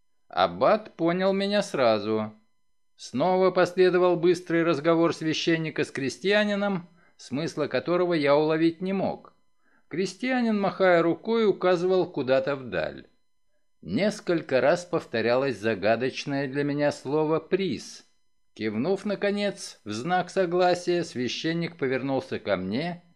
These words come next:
и жестами предложил забрать из машины вещи. Мы поднялись на подножку трактора и встали, крепко взявшись за руки.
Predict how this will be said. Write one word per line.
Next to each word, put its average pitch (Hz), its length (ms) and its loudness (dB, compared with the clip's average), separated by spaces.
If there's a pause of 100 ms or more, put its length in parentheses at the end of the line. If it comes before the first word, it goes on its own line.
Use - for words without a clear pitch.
и 123 160 0
жестами 202 640 -2
предложил 120 580 -2
забрать 139 460 0
из 143 120 -6
машины 131 480 -4
вещи. 76 580 -6 (760)
Мы 247 180 -2
поднялись 185 540 0
на 170 100 0
подножку 135 540 -2
трактора 196 520 0
и 117 80 4
встали, 202 540 0
крепко 151 480 -2
взявшись 117 560 -4
за 110 280 2
руки. 78 480 -8